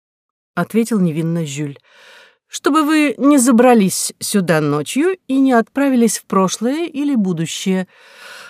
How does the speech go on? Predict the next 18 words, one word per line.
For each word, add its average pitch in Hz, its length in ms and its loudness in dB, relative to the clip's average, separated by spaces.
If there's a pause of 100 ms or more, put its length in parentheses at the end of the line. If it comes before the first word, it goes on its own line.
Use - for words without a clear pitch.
а 247 120 2
то 294 260 2
ищи 294 480 2
вас 247 220 2
потом 196 460 0 (240)
в - 140 -16
татарском 202 720 -2
гареме». 185 560 2 (1900)
«Придётся 247 540 0
разыскивать», 185 720 -4 (120)
сказала 170 600 -2
Анна. 160 440 -6 (1160)
«Хуже 175 380 -4
будет, 160 300 -6
если 156 260 -4
увлекусь 143 600 -6
своим 160 360 -6
прадедушкой». 175 840 -4